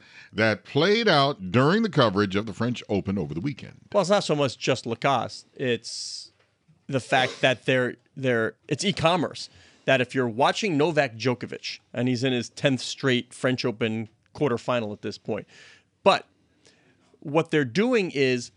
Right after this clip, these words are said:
Speaker 2: putting a code on, a Q R code on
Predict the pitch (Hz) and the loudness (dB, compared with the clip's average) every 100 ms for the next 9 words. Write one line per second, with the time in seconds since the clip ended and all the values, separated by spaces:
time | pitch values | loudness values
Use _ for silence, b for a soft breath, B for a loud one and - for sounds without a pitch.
0 | _ _ - - 240 254 240 226 226 _ | _ _ -4 2 2 4 0 -2 -6 _
1 | _ 147 143 - _ _ - 226 202 147 | _ -2 -2 -4 _ _ 2 4 4 2
2 | 135 - 147 147 143 - 185 165 139 131 | -2 0 0 0 -4 -4 0 2 2 0
3 | - 139 135 - 147 156 160 160 156 | 2 2 2 0 2 2 2 -2 -8